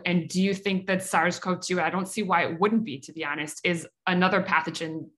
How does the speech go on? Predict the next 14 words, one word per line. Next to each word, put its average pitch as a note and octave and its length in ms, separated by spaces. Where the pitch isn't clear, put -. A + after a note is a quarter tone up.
that - 240
could D#3+ 320
seed F3+ 380
amyloid, D3+ 680
um, D3+ 500
in F3 140
the E3 80
brain? D#3+ 600
And D#3+ 420
what F3 160
are G3 80
your F3+ 180
thoughts - 460
on, D3+ 540